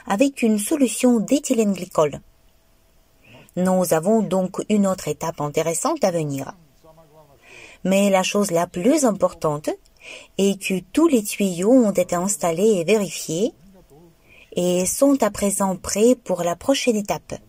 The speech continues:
Une très grande quantité de travail a été faite. Cela a duré plusieurs mois, je pense six mois, même plus de six mois, depuis la fin de l'année dernière. Eh bien,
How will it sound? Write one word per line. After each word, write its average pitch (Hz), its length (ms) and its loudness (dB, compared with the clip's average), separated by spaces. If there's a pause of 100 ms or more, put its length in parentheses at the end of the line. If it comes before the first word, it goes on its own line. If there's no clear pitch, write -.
(1160)
Une 180 160 -2
très 247 320 2
grande 226 420 0
quantité 180 540 -6
de 160 140 -2
travail 190 540 -2
a 180 60 4
été 170 200 0
faite. 214 460 -2 (920)
Cela 170 320 2
a 202 80 2
duré 160 300 -2
plusieurs 202 640 0
mois, 165 440 0
je 151 140 -4
pense 147 420 -8
six - 380 -2
mois, 180 300 -2 (340)
même 170 180 -2
plus 247 360 2
de 190 80 0
six - 240 -4
mois, 175 260 -2 (640)
depuis 294 320 0
la 202 120 4
fin 262 260 2
de 196 100 2
l'année 165 220 -2
dernière. 226 480 0 (1500)
Eh 226 140 4
bien, 165 340 0